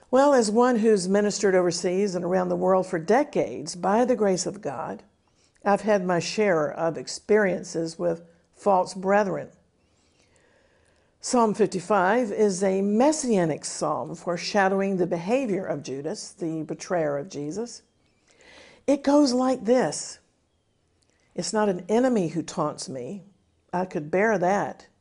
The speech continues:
And it's not my foes who so arrogantly insult me.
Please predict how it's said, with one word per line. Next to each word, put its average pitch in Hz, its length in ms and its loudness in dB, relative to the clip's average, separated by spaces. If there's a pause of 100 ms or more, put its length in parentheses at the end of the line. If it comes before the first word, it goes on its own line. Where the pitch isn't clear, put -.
(100)
And 180 120 -4
it's 175 200 -8
not 190 180 -2
my 160 140 -4
foes 226 800 0
who 190 260 -2 (500)
so 214 400 0
arrogantly 190 760 0
insult 285 580 -2
me. 143 340 -10